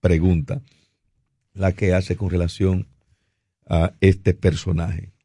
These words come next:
indudablemente. Tenemos otra información que dice que la Asociación Nacional de Clínicas Privadas, andeclip, se reunirá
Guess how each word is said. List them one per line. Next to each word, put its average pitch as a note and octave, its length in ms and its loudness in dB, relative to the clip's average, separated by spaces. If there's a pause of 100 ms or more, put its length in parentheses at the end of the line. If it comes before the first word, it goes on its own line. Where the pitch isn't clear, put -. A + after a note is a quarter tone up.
(120)
indudablemente. F#2 880 -4 (800)
Tenemos C#3+ 460 0
otra D3+ 280 0
información C3+ 880 0 (840)
que G2+ 160 0
dice C3+ 420 4
que A2 440 2 (600)
la G2 200 2
Asociación A#2 600 2
Nacional C#3 480 2
de B2 100 4
Clínicas B2 440 2
Privadas, C3+ 760 0 (300)
andeclip, G2 640 4 (580)
se A2+ 200 4
reunirá G#2+ 680 4